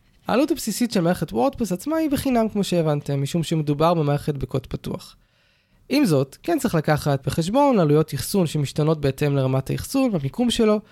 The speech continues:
כמובן עלויות רישום, אה, דומיין גם לכל אתר.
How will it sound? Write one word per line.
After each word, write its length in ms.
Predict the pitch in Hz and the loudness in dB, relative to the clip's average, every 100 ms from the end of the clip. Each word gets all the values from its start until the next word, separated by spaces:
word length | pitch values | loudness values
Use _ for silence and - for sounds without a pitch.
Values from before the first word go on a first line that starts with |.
| - | -6
כמובן 480 | 165 156 165 180 165 | -2 2 4 4 4
עלויות 360 | 143 143 143 | 4 2 0
רישום, 480 | 135 123 156 151 151 | -2 -2 0 0 2
אה, 140 | 139 131 | 0 0
דומיין 320 | 135 131 131 | 0 0 0
גם 240 | 123 123 175 | 0 -2 -4
לכל 260 | 143 - 131 | -8 -4 -4
אתר. 280 | 120 135 | -2 -2